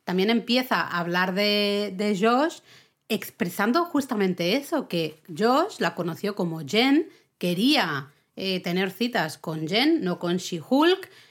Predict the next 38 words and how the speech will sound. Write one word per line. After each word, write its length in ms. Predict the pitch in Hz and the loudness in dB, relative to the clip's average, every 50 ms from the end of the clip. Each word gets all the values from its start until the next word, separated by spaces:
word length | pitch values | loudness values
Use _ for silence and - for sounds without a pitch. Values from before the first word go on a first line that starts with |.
| _ _ - - | _ _ -12 -6
eh, 600 | 190 190 185 180 175 175 175 175 170 170 175 175 - | -4 -2 0 0 2 2 2 0 0 0 -2 -2 -2
y 160 | 202 196 185 | -2 -4 -2
parecía 840 | - 196 180 185 175 180 - - - 208 220 233 233 240 262 269 | -2 -2 -2 -2 -4 -6 -6 -8 -6 -2 0 2 2 2 2 0
que 240 | - 226 196 208 233 | -2 -2 0 0 0
la 200 | 233 202 180 180 | 0 0 0 -2
apreciaba 600 | 175 - 185 180 180 - 190 180 175 196 214 214 | -2 -2 -4 -4 -4 -2 -2 -2 0 0 0 0
como 280 | - 202 185 175 170 165 | 0 -2 0 0 0 -2
Jen 400 | 165 151 135 233 311 320 294 - | -2 -2 0 2 4 2 2 0
y 260 | - 190 175 165 165 160 | -2 -6 -8 -6 -6 -6
le 120 | 165 160 | -6 -6
daba 260 | 151 147 151 165 175 | -4 -4 0 0 0
un 120 | 175 165 151 | 0 0 -2
poco 180 | 170 - 196 | -6 -4 -2
igual 420 | 185 175 170 180 185 196 240 254 - - | -2 0 0 2 2 2 0 -2 -4 -8
She-Hulk, 720 | - - - 185 165 127 - - 277 330 330 311 359 - | -10 -6 -6 -6 -6 -6 -2 0 2 2 2 2 0 -2
¿no? 140 | 175 190 180 | -2 -2 -2
Eso 160 | 208 - 240 | -2 -2 -2
es 40 | 208 | -4
lo 120 | 214 190 | -4 -2
que 100 | 180 180 | -2 -2
ella 240 | 175 190 208 185 - | -2 0 -2 -2 -2
piensa. 500 | - 190 226 285 302 302 - 190 160 - - - - - - | -2 0 0 2 2 2 0 0 0 -2 -6 -20 -20 -20 -20
Entonces, 260 | _ - - 202 226 220 | _ -4 0 0 0 2
claro, 240 | 220 214 254 247 | 2 0 2 2
lo 100 | 214 185 | 2 2
que 240 | 180 190 185 165 - - | 2 0 0 0 -2 -2
hemos 280 | 233 208 226 247 240 190 | 0 2 2 2 2 4
dicho 260 | 233 240 240 - 254 | 2 0 2 2 0
en 100 | 233 220 | 0 2
Tantos 340 | 214 214 202 202 214 202 190 | 2 0 0 0 -2 0 2
Donuts 340 | 220 226 226 254 269 262 - - - - _ | 2 2 2 2 0 -2 -6 -18 -20 -18 _
de 200 | - 190 202 214 | -2 0 2 2
la 180 | 202 190 180 - | 2 2 0 0
confianza, 840 | - 190 180 180 - - 180 180 185 214 247 247 - - 180 165 | 0 0 0 0 -2 -2 -2 0 2 2 2 0 -2 -4 -6 -4
¿no? 160 | 170 196 233 | -2 0 0
El 180 | 233 208 190 - | 0 -2 -2 -4
cómo 300 | - 202 196 202 214 220 | -2 -2 0 2 2 2
ella, 500 | 214 202 214 208 226 240 269 285 277 | 2 2 2 2 2 2 2 0 -4